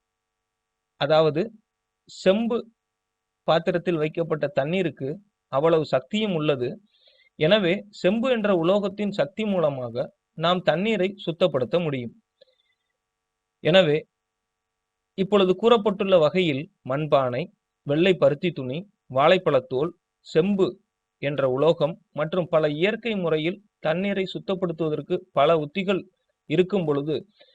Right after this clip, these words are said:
நாம் ஏன் செயற்கை முறையில் சுத்தம் செய்வதற்கு கருவிகளை வாங்க வேண்டும்? வாழ்வோம் ஆரோக்கியமாக. மேலும்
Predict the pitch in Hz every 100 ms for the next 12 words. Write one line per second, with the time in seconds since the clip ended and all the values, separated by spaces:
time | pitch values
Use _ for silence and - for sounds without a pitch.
0 | _ - 156 180 180 220 226 185 202 220
1 | 233 196 175 185 190 175 208 202 196 165
2 | 151 143 160 - 143 175 165 156 135 131
3 | 131 127 123 120 - _ _ _ _ _
4 | _ - 127 165 170 175 196 202 - 120
5 | 123 117 123 123 123 139 143 _ _ -
6 | 127 156 196 208 208